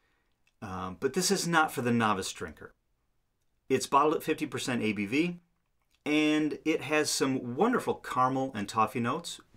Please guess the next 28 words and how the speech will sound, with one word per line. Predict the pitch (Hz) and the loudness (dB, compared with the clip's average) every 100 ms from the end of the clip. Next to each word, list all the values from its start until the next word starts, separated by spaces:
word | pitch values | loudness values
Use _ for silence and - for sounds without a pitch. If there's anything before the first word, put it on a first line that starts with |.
| - | -10
but | - 135 135 - - | 0 0 0 -6 -4
it | 143 143 | -4 0
is | 160 175 165 | 2 2 2
on | - 135 135 131 131 | 4 6 6 2 0
the | 110 110 | 0 0
spicier | - - - 120 - 117 101 | 0 -4 0 0 0 0 0
side. | - 95 101 110 - _ _ _ _ - | 0 0 0 -2 -8 _ _ _ _ -12
Uh, | 95 98 | -10 -8
it's | - | -4
been | 101 120 | 0 0
intense | 113 - 113 - - | 0 -2 -4 -4 -6
because | 107 113 95 | -4 -4 -4
of | 98 | -4
the | 92 | -4
high | 101 95 90 | -2 -2 -2
A | 92 | -6
B | 90 | -8
V | 85 107 135 - _ _ _ _ - | -6 -6 -6 -10 _ _ _ _ -2
and | 156 160 156 - - | 0 0 -2 -8 -18
can | - 156 | -6 -4
be | 147 139 | 0 2
a | |
little | 131 127 127 | 2 0 0
intimidating | 117 110 143 135 98 90 92 113 - | -2 -2 -4 -2 -2 -2 -6 -10 -12
for | - | -8
someone | 104 117 98 98 | -6 -4 -4 -4
who | 98 | -8
isn't | - 95 98 | -8 -8 -10